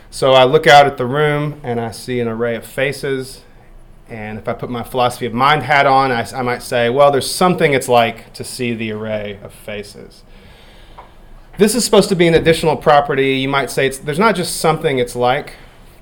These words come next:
to see the faces, there's something it's like for me to see the faces. So if I'm self-conscious, there's a property,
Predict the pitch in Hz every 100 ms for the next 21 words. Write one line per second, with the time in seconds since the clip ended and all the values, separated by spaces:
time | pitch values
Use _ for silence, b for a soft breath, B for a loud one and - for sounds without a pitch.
0 | - 156 - 160 151 151 139 151 135 131
1 | 165 160 135 123 143 120 - 143 131 123
2 | 139 143 - 147 135 147 143 135 143 135
3 | 139 127 123 120 170 151 - 143 139 143
4 | 131 123 110 - 127 123 127 120 120 117